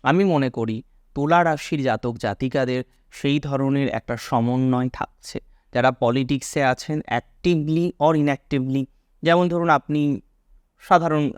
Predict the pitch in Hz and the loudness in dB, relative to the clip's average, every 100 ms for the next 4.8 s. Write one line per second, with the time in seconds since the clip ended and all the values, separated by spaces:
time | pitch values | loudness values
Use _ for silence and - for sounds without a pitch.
0 | 131 147 139 135 127 117 123 113 117 107 | -2 -2 0 0 0 -2 -4 -4 -2 -4
1 | 92 - - - _ _ _ - 151 147 | -6 -14 -12 -12 _ _ _ 2 4 4
2 | 156 156 151 _ _ - 131 180 - 165 | 2 0 -2 _ _ -6 0 0 2 2
3 | 143 139 131 127 120 113 104 110 110 - | 2 2 -2 -2 -2 -2 -2 -2 -4 -6
4 | 120 120 113 113 104 104 98 | -6 -2 0 0 -2 -4 -4